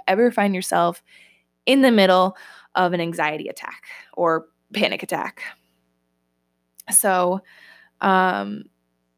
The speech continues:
first and foremost was breathing. And it's not a breath like, like, this is how I was breathing. <sighs> I was breathing like that, but the doctor and, like, Mary were like, "No, Shannon, you have to go slower." So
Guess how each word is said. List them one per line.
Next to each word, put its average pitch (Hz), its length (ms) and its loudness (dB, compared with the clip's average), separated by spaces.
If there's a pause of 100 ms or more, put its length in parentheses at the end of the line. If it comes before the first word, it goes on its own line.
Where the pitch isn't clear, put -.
(100)
first 214 240 2
and 277 140 -2
foremost 170 680 -2 (400)
was 165 240 -4
breathing. - 500 -12 (800)
And 190 680 0 (640)
it's 196 160 2
not 202 220 2
a 262 40 2
breath 202 280 2
like, 170 240 -2 (400)
like, 170 260 -2 (120)
this 214 200 2
is 269 120 0
how 226 180 2
I 175 160 2
was 202 200 2
breathing. 254 460 -2 (960)
<sighs> - 60 -12 (3250)
I 202 60 2
was 190 160 2
breathing 190 320 2
like 175 220 -2
that, 175 440 -2
but 196 140 0
the 190 60 -4
doctor 185 540 2
and, 180 160 0
like, 170 200 -2
Mary 170 260 0
were 175 100 0
like, 175 200 -2
"No, 190 160 0
Shannon, 175 320 -4
you 170 100 -6
have 190 260 -8
to 208 80 -12
go 175 160 -6
slower." 170 840 -2
So 180 400 2